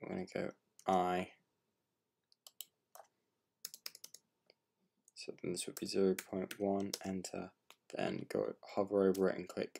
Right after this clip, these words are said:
I on the keyboard, and that will give you a, um, it will basically add a keyframe at one.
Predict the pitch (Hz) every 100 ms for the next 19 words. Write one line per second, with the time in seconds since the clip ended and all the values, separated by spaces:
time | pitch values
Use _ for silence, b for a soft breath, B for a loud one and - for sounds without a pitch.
0 | - 95 92 90 - 98 95 92 92 -
1 | b b b - 98 - 92 90 87 -
2 | _ _ _ - 90 82 - 82 82 80
3 | 80 82 85 82 82 - 50 - - _
4 | _ B B B B _ - 92 87 80
5 | - - _ - - 85 78 87 - 92
6 | 87 82 82 - 95 85 90 85 92 _
7 | _ _ _ - - - 92 87